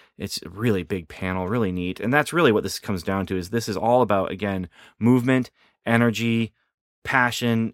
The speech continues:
anger, uh, <laughs> strength. That's really what, uh, the art in this is, uh, done in the format for a, basically a Saturday morning kind of cartoon. Although, you know, th-, that was a, an original pitch,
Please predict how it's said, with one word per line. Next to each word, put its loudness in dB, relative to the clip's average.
anger, 4
uh, -12
<laughs> -14
strength. -2
That's -2
really 2
what, 2
uh, 2
the -4
art 2
in 0
this 0
is, 2
uh, 0
done 6
in 6
the 4
format 4
for 4
a, 0
basically -2
a -2
Saturday 0
morning -2
kind -6
of -6
cartoon. -8
Although, -4
you -2
know, 6
th-, -10
that 2
was 4
a, 4
an 0
original 2
pitch, -2